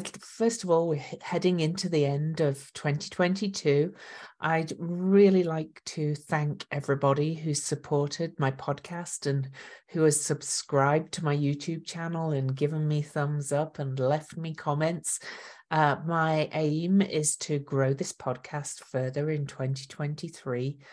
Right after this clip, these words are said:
And so if you're not already subscribed, please subscribe below and give me a thumbs up.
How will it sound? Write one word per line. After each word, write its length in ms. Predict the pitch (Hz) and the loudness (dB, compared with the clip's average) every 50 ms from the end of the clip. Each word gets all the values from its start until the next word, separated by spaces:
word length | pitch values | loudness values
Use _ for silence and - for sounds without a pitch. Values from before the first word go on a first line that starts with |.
| - - - - - _ _ | -20 -20 -20 -20 -20 _ _
And 300 | - 143 143 143 143 147 | -2 0 0 2 2 0
so 340 | 143 - - 160 147 151 151 | 0 0 2 4 6 6 6
if 220 | 151 151 151 - 156 | 4 4 2 0 0
you're 140 | 151 147 | 0 0
not 320 | 143 147 156 160 - - 185 | 0 0 -2 -4 -2 -2 0
already 320 | 175 170 160 156 156 156 | 2 2 2 0 0 -2
subscribed, 960 | 156 - - 151 - - - - - - 127 127 127 131 135 135 - - - - | -2 -2 -2 -2 -4 -6 -12 -8 -2 0 0 0 0 0 -2 -4 -6 -12 -18 -16
please 420 | - - 233 240 254 247 240 - | -10 -4 -2 0 0 0 -2 -4
subscribe 640 | - - - - - - - 135 131 131 131 135 - | -4 -6 -6 -6 -8 -8 -4 -2 -2 -2 -2 -4 -6
below 500 | - 120 117 117 113 113 117 131 160 190 - _ _ _ - - - - - _ _ _ - | -4 -4 -2 -2 -2 -2 -2 -4 -4 -6 -10 _ _ _ -20 -20 -20 -20 -20 _ _ _ -4
and 340 | 143 143 143 139 - - - | -2 -2 -2 -2 -4 -6 -4
give 160 | - 143 143 | -2 -2 0
me 140 | 143 139 135 | 0 0 0
a 60 | 135 | 0
thumbs 440 | 135 135 - 123 120 120 120 - - | -2 -2 -2 -2 -2 -2 -2 -2 -2
up. 240 | 123 139 - - | -2 -4 -4 -8